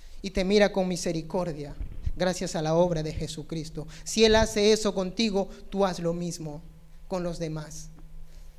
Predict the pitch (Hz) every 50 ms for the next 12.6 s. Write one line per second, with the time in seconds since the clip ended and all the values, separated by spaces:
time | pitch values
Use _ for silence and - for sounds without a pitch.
0 | - - - 226 208 214 214 208 185 - 247 247 240 240 - 214 202 196 - -
1 | - - - - - 190 208 202 220 240 233 240 247 269 262 233 - 269 285 269
2 | 269 - - 254 247 233 233 240 247 277 277 277 285 294 294 285 294 - 285 294
3 | 285 269 247 254 247 254 262 262 269 269 269 269 294 285 285 - 233 202 180 -
4 | - - - - - 269 285 277 277 277 277 285 294 285 277 240 247 254 254 240
5 | 233 254 285 285 269 240 233 247 254 - 277 269 - 254 240 233 226 - 240 277
6 | 277 277 262 262 254 247 262 277 269 - 269 247 - 254 247 247 226 202 - 285
7 | 285 277 262 254 - 269 262 269 262 247 233 - - 285 285 269 269 262 254 262
8 | 254 254 269 254 254 - 247 269 277 277 262 233 - 269 277 262 254 262 254 285
9 | 277 262 240 - - - - - - 254 262 254 247 247 269 277 240 233 269 294
10 | 285 269 269 240 233 226 233 269 277 269 247 226 220 220 - 254 285 294 285 262
11 | 226 247 240 240 254 262 262 247 240 254 294 285 247 254 254 269 285 277 233 -
12 | - 285 294 277 262 - - 233 208 190 160 160